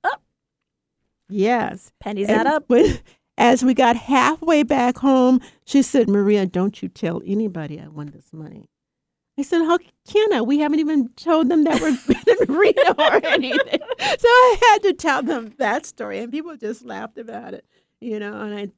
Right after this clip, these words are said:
Speaker 2: I, I ended with that. My mother-in-law is the greatest person in the world.
Speaker 1: I love that. It seems like, um, happiness is the antidote to aging.
Speaker 2: Yeah, it
Speaker 1: Right?
Speaker 2: is.
Speaker 1: Yeah,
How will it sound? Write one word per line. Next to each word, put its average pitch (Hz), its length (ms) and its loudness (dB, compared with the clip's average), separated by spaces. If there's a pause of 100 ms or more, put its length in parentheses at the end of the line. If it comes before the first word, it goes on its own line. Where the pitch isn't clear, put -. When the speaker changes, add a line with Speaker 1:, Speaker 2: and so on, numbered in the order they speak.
(160)
Speaker 2:
I, - 60 -10
I 185 60 -12
ended 196 420 -10
with 175 240 -18
that. - 280 -16
My 170 220 -16
mother-in-law 156 500 -12
is 165 100 -18
the - 80 -12
greatest 160 400 -8
person 170 340 -8
in 165 60 -8
the 156 80 -14
world. 147 320 -20 (840)
Speaker 1:
I 202 160 -8
love 208 260 -8
that. - 400 -14 (440)
It 220 160 -8
seems 277 640 -6
like, 190 580 -6 (100)
um, 196 540 -6 (380)
happiness 226 580 -4
is 202 160 -12
the - 240 -14
antidote 190 760 -12 (100)
to - 200 -18
aging. 180 440 -20 (120)
Speaker 2:
Yeah, 254 560 -4 (120)
it - 280 -6
Speaker 1:
Right? 202 200 -8
Speaker 2:
is. - 220 -18 (440)
Speaker 1:
Yeah, 185 220 -12